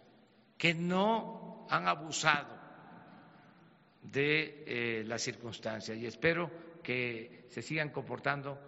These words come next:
de esa manera. Dos más, ¿no?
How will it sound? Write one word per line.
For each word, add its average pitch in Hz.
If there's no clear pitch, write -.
de 117
esa 127
manera. 104
Dos 220
más, 143
¿no? 156